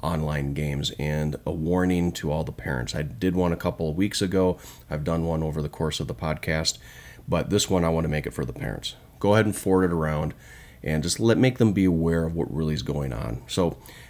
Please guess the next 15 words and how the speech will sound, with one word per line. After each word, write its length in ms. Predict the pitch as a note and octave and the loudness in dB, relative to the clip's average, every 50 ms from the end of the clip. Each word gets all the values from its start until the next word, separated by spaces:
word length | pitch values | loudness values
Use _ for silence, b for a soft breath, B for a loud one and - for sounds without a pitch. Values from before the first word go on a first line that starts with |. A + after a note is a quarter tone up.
| B B - | B B 4
this 200 | B2+ C#3 - - | 4 4 4 4
is 160 | - C#3 C#3 | 2 4 4
a 40 | B2+ | 4
warning 400 | G2+ F#2+ F#2 F2 F2 F2 F2 F2 | 4 4 4 4 4 2 2 0
about 240 | D#2 D#2 D#2+ - - | 0 0 0 0 0
all 220 | - D2 F2 F2+ | 0 0 2 2
of 100 | F2 D#2+ | 0 0
the 60 | E2+ | -2
scams 760 | D#2+ - - - - E2+ E2+ E2 E2 D#2+ D#2+ D#2+ D#2 - - | -2 -2 -2 -2 0 0 0 0 0 0 0 -2 -4 -6 -4
in 160 | - D#2+ E2+ | -2 0 0
and 140 | F2 F2 F2 | 2 2 2
around 560 | E2+ E2 D#2 D2+ D2+ D#2 D2+ D2 D2+ D2 - - - - - - - | 0 0 0 -2 -2 -2 -2 -2 -2 -4 -4 -8 -12 -20 -20 -12 -6
online 540 | - C2+ D2+ D2+ D2 D2 C#2 C#2 C#2 - - | -4 -2 -2 0 0 0 -2 -2 -2 -2 -4
video 320 | - C#2+ D2+ D2 C2+ C2+ | -2 -2 -2 -2 -2 -4
games. 360 | C2 - G1+ G1+ G1+ - - | -6 -6 -8 -8 -8 -10 -12